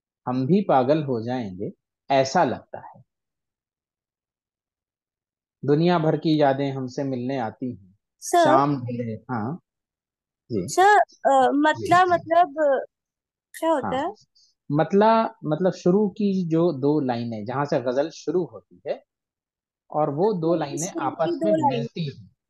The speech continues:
Speaker 1: हाँ, शुरू की दो लाइन, शुरू की। वो
Speaker 2: गजल की
Speaker 1: लाइनें,
Speaker 2: शुरू की दो लाइन।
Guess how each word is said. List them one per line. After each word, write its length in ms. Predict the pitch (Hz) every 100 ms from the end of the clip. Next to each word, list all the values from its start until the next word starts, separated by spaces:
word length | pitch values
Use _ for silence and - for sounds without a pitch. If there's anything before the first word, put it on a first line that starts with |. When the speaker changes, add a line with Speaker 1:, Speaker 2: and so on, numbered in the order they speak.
| -
Speaker 1:
हाँ, 160 | 101 95
शुरू 180 | 202 240
की 140 | 202 120
दो 140 | 101
लाइन, 300 | 80 - -
शुरू 280 | - 175 131
की। 180 | - - _ _ _ _ _ _ - _ _ _ _ -
वो 260 | 269 277 320
Speaker 2:
गजल 80 |
की 80 | 302
Speaker 1:
लाइनें, 500 | 277 139 156 180 285
Speaker 2:
शुरू 0 |
की 80 | -
दो 160 | 247 254
लाइन। 400 | 220 208 208